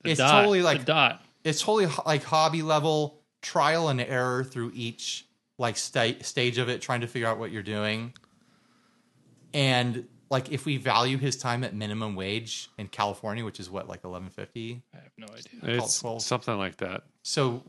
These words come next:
Speaker 2: so what? Then he's adding a hundred and twenty, a hundred fifty bucks to each guitar.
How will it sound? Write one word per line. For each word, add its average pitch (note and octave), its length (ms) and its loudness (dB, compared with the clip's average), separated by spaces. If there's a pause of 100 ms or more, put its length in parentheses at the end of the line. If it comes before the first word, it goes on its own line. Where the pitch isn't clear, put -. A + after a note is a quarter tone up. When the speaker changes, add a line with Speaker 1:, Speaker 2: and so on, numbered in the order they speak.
(240)
Speaker 2:
so D3 220 -2
what? A2+ 280 2
Then A#2 120 -2
he's A2+ 260 -4
adding G#2+ 600 0 (100)
a G#2+ 80 -6
hundred G#2+ 420 -4
and G2+ 140 -10
twenty, A2 680 -6
a A2+ 60 -10
hundred G#2+ 240 -8
fifty - 300 -12
bucks G#2+ 480 -4 (960)
to - 120 -12
each - 160 -10
guitar. A#2 540 -6